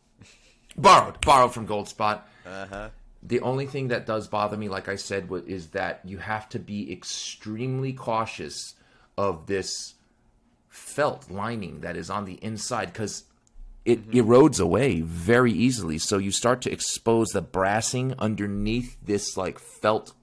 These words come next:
Speaker 1: soft material. And it, it, it doesn't look good. It,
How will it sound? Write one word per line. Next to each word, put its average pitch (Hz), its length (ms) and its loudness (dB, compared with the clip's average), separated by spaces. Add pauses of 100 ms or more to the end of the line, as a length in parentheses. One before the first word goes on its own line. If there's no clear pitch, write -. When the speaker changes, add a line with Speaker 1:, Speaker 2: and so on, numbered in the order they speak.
Speaker 1:
soft - 560 -4
material. 110 720 -2 (2000)
And 110 260 -2
it, 107 180 -4
it, 120 220 -2
it - 180 0
doesn't 131 260 0
look 110 160 -4
good. - 260 -10 (200)
It, 101 160 -6